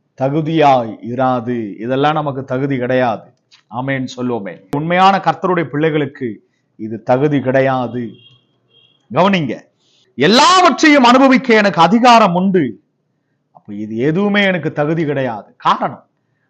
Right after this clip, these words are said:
நான் இயேசுவின் ரத்தத்தினாலே கழுவப்பட்டு, மீட்கப்பட்டிருக்கிறேன், ரட்சிக்கப்பட்டிருக்கிறேன்.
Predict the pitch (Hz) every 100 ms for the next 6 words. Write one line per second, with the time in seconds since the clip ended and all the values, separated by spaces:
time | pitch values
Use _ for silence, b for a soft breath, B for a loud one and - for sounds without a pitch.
0 | _ 101 110 117 160 185 185 170 180 170
1 | 156 143 - 151 160 147 139 127 - 143
2 | 165 160 143 131 127 107 165 226 - -
3 | 143 - 143 127 _ - _ _ _ _
4 | _ - 151 - 320 233 - 202 202 151
5 | - 117